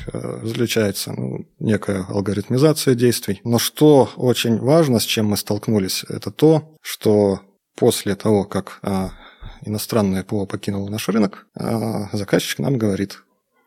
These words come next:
"М, а мы хотим, чтобы вот у нас всё было как раньше". Неважно, модернизация — это существующего производства или техпроцесса. Неважно, автоматизация — это какого-то нового производства или техпроцесса, опять же, да.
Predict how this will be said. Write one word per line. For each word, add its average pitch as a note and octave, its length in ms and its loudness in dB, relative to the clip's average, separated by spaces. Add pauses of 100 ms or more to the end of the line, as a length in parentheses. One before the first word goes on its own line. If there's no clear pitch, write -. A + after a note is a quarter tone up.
(120)
"М, A2 300 -4 (520)
а - 100 -6
мы D#3 280 0
хотим, G#3 420 -2
чтобы - 260 -8
вот A#2 200 -8
у - 20 -6
нас C3+ 160 -2
всё - 240 -4
было A#2 200 0
как - 180 -8
раньше". G#2 360 -8 (200)
Неважно, C#3+ 580 8
модернизация — E3 720 8
это - 120 2
существующего A#2 720 4
производства G#2+ 640 2
или G#2 120 2
техпроцесса. G#2 760 -2 (800)
Неважно, C3 520 6
автоматизация — A2+ 640 2
это A#2 100 -2
какого-то B2 440 0
нового G#2+ 320 6
производства G2+ 720 0 (280)
или F#2+ 180 -2
техпроцесса, - 760 -2
опять F#2+ 240 -4
же, F#2+ 100 -6
да. B2 180 0